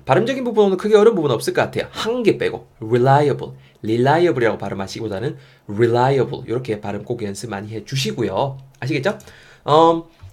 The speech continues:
오늘 금요일입니다. 어, 이월 삼 일, 아, 삼월 삼 일 금요일이고, 오늘 저녁 열 시에,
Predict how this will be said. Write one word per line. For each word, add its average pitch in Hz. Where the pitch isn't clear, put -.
오늘 208
금요일입니다. 190
어, 87
이월 160
삼 165
일, 123
아, 104
삼월 190
삼 175
일 139
금요일이고, 135
오늘 175
저녁 123
열 110
시에, 131